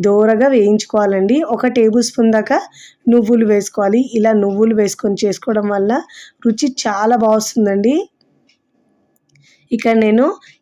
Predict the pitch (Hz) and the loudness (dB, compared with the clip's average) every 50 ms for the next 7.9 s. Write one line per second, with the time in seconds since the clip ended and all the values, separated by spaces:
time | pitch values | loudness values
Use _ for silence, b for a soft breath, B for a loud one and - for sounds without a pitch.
0 | _ 262 220 208 220 226 233 233 220 233 240 233 226 220 220 226 226 233 226 226 | _ -2 0 2 2 4 4 4 4 2 2 2 2 2 2 2 2 2 2 2
1 | 226 226 233 190 185 220 214 208 - 277 349 415 - - _ _ _ _ _ _ | 2 2 0 0 0 -2 -2 -2 -2 -2 -4 -4 -6 -12 _ _ _ _ _ _
2 | _ _ _ _ _ _ _ _ _ _ _ _ _ _ _ _ _ _ _ - | _ _ _ _ _ _ _ _ _ _ _ _ _ _ _ _ _ _ _ -4
3 | 220 208 214 226 226 226 226 214 - 226 220 - 214 214 214 220 214 208 202 196 | -2 0 2 2 2 2 2 0 -2 -4 -4 -2 0 0 0 0 0 0 0 -2
4 | - - - 214 202 202 196 196 196 196 196 214 269 294 285 269 254 - 202 190 | -4 -4 -2 -2 -2 0 -2 -2 -2 -2 0 0 0 0 -2 -2 -2 -4 -4 -2
5 | 190 190 208 214 220 220 208 202 185 - 247 254 262 233 202 202 185 - - 214 | -2 -2 0 0 0 0 0 -2 -2 -2 -2 0 0 0 -2 -4 -6 -4 -4 -4
6 | 202 190 - - 208 196 190 190 202 233 277 339 - b b b b b b b | -4 -4 -6 -8 -6 -4 -2 0 0 0 -2 -2 -6 b b b b b b b
7 | _ _ _ _ _ _ _ _ _ _ _ _ - 262 - - - 240 | _ _ _ _ _ _ _ _ _ _ _ _ -10 -8 -8 -4 -2 -2